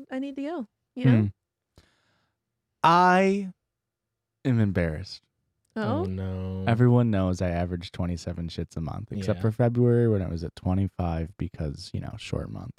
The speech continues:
Speaker 3: Yeah,
Speaker 1: Mm-hmm.
Speaker 3: that makes sense.
Speaker 2: Two days before the month ended, I was looking at my phone. I was at twenty-three shits.
Speaker 1: Oh,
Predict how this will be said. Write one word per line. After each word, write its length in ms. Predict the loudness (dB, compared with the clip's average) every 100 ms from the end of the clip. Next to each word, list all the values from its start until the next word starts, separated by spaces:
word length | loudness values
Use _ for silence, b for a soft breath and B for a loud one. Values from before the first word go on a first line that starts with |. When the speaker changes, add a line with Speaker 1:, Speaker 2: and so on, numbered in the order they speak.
| _ -6
Speaker 3:
Yeah, 80 | -4
Speaker 1:
Mm-hmm. 220 | -2 -4 -6 -6
Speaker 3:
that 100 | -6
makes 220 | -6 -6
sense. 500 | -4 -2 -2 -4 -12 -12
Speaker 2:
Two 400 | 0 4 6 6
days 760 | 6 6 6 2 -4 -14 -16 -18 _ _ _ _
before 540 | 0 2 4 4 2
the 100 | 0
month 280 | 2 2 0
ended, 400 | -4 -6 -8 -12 -16 _ _ _ _ _
I 140 | 0
was 120 | 4 4
looking 220 | 4 4
at 60 |
my 140 | 2 0
phone. 280 | 0 0 0
I 120 | 0
was 120 | 0 -2
at 100 | -8
twenty-three 560 | -6 -4 -4 -6 -8
shits. 380 | -8 -12 -12 -16 -20
Speaker 1:
Oh, 60 | -12